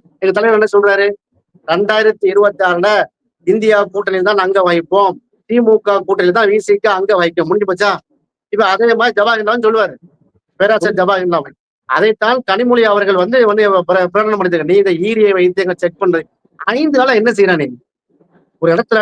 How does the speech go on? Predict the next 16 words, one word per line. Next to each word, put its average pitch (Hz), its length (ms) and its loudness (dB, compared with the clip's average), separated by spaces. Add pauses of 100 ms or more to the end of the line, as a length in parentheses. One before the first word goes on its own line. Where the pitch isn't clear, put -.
டாஸ்மாக் 208 580 -2
உடைய 180 180 0
ஹெட் 165 240 0
ஆபீஸ்ல 170 400 -2
அஞ்சு 220 320 -2
நாளாப்பா 254 440 0
நீ 247 100 0 (100)
வந்து 214 240 2 (680)
ஒரு 190 160 0
டாக்குமெண்ட் 208 400 0
எடுக்க 202 200 -2
முடியல, 185 320 2 (680)
நீ 196 80 0
என்ன 196 200 0
பண்றான்னு 208 460 -2
தெரியல. 175 280 2